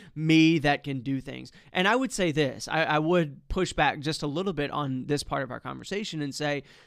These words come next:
there will be days and seasons, like we talked about last week with priorities, there will be days and seasons in your life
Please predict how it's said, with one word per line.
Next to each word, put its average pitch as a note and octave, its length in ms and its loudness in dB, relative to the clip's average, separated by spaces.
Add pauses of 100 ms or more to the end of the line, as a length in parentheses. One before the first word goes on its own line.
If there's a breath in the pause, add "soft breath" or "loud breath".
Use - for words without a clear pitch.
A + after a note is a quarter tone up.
(140)
there G#3+ 200 2
will A3 200 0
be A#3 160 -2
days D3 640 0
and C#3+ 200 -4
seasons, D3 520 -6
like D#3 200 0
we D#3+ 100 -2
talked D3 200 -2
about B2 180 -6
last C3 280 -6
week E3+ 200 -2
with C#3+ 140 -8
priorities, C3+ 560 -4
there D#3+ 80 -4
will D#3+ 140 -2
be D3+ 100 -2
days E3 480 -2
and D3+ 180 -6
seasons D#3+ 460 -8
in C3+ 100 -8
your C3+ 140 -8
life D#3 320 -4